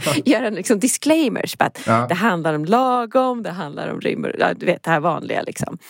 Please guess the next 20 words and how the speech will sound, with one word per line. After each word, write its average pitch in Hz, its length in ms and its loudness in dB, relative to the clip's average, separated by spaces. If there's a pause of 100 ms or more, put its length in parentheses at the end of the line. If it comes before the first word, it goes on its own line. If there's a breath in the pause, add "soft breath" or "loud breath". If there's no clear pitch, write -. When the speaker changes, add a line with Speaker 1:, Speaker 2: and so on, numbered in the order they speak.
(420 loud breath)
Speaker 1:
Hur 214 160 0
brukar 247 260 0
du 233 300 0 (280)
bemöta 175 560 0
de - 260 -4
känslor - 420 -4
som - 160 -6
det - 100 -6
väcker, - 460 -2
så - 120 -14
att - 80 -14
säga? 139 220 -4
Speaker 2:
<laughs> 175 840 2 (400 loud breath)
Jag 110 80 -8
tänker 135 160 2
att 127 80 -2
det 135 120 4
Speaker 1:
Vad - 100 6
är 311 160 2
lagom? 240 540 -2